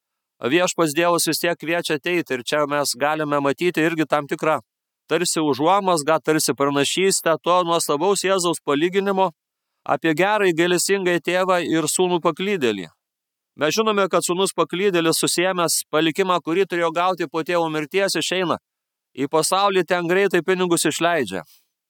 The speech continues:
Ir tada pamato, supranta, kad samdiniai tėvo namuose gyvena geriau negu jis, tėvo sūnus.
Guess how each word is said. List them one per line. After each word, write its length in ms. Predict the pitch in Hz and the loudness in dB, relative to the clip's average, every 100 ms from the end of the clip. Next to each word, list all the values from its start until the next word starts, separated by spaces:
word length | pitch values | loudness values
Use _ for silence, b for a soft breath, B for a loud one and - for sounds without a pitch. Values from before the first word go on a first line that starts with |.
| _ _ _ | _ _ _
Ir 160 | 117 131 | -4 0
tada 240 | 160 190 | 2 2
pamato, 600 | 196 190 190 202 190 165 117 | 2 2 2 2 2 0 0
supranta, 560 | - 139 160 185 185 160 | 0 -2 0 0 0 -4
kad 320 | - 156 139 - _ _ | 0 0 0 -10 _ _
samdiniai 580 | - 160 156 175 196 208 | -2 -2 -2 -2 0 0
tėvo 240 | 190 185 | 2 2
namuose 400 | 180 180 175 190 | 2 2 0 0
gyvena 460 | 170 170 185 185 175 | 0 2 2 2 0
geriau 240 | 170 180 | 2 2
negu 320 | 185 180 170 196 | 2 0 2 2
jis, 240 | 127 - - _ _ _ | 2 -2 -8 _ _ _
tėvo 320 | 147 165 165 | 0 2 2
sūnus. 480 | 147 170 139 92 - | 0 0 -2 -6 -12